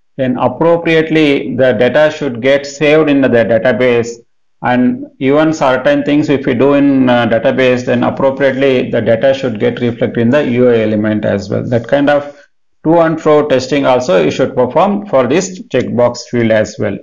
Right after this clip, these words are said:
Then the fourth scenario is alignment. If it is left align, right align, whatever the different kind of U S, U S guideline has been done for your application, then appropriate U S guideline also should follow for this checkbox field.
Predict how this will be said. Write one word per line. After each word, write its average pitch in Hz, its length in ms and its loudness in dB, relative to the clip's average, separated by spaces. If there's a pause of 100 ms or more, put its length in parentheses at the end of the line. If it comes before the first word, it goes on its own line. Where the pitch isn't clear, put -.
(240)
Then 127 180 2
the 123 120 2
fourth 175 300 2
scenario 151 500 2
is - 340 -8
alignment. 131 840 0
If 127 140 -8
it 123 80 0
is 127 180 -2
left 135 300 0
align, 147 400 0
right 135 260 2
align, 139 640 0
whatever 151 420 2
the 160 120 2
different 143 460 0
kind 139 220 0
of 131 160 0
U 127 120 -4
S, - 240 -12
U 135 140 0
S 139 120 -2
guideline 131 400 0
has 127 180 0
been 123 280 0
done 131 200 0
for 135 240 2
your 123 460 0 (600)
application, 131 680 -2
then 123 360 0
appropriate 139 720 0
U 135 220 0
S 139 200 -4
guideline 131 480 0
also 123 400 -2
should 135 300 -4
follow 123 340 2
for 123 220 -2
this 185 420 -2 (380)
checkbox 117 580 -2
field. 110 200 -8